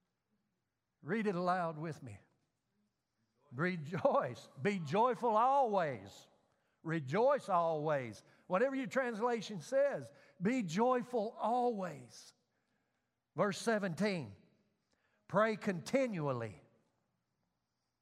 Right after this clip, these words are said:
Not even looking now. What's verse sixteen say?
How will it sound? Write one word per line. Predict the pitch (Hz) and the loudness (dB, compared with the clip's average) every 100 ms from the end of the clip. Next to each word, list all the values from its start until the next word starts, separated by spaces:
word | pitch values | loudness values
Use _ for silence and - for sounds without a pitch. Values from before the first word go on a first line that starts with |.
| _ _ _ _ _ _ _ _ _ _ _ _ | _ _ _ _ _ _ _ _ _ _ _ _
Not | 170 208 | 0 0
even | 220 196 185 | -2 -2 0
looking | 202 190 147 | -2 -4 -2
now. | 160 143 | -2 0
What's | 151 180 | -2 -4
verse | 175 185 | -4 -6
sixteen | - 208 - 208 196 | -6 -10 -6 -6 -4
say? | 226 220 208 | -2 -2 -2